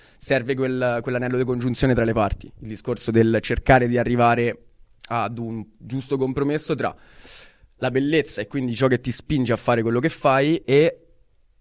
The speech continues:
il modo per venderlo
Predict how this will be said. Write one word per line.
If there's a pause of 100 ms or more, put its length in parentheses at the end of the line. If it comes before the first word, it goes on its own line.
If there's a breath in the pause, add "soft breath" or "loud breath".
(840)
il (360)
modo
per
venderlo